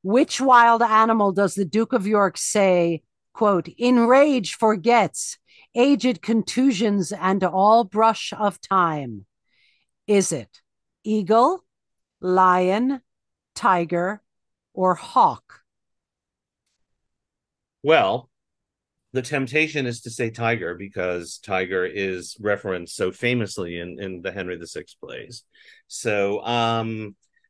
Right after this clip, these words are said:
Speaker 2: I'm, I'm gonna go with tiger.
Speaker 1: Lion.
Speaker 2: Damn it. That was my impulse, but I thought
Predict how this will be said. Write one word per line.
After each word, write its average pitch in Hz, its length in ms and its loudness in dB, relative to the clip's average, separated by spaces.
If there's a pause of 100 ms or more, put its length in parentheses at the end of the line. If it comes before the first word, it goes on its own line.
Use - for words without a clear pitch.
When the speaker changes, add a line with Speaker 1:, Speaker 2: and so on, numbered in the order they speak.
(180)
Speaker 2:
I'm, 156 300 -4
I'm 147 280 -2
gonna 139 180 -2
go 123 180 4
with 110 160 0
tiger. 80 340 -4 (2500)
Speaker 1:
Lion. 151 720 -2 (840)
Speaker 2:
Damn 143 200 -8
it. 180 160 -12
That 131 160 -2
was 139 160 -4
my 113 160 0
impulse, 113 540 -4
but 87 160 -4
I 87 100 -2
thought 101 320 -2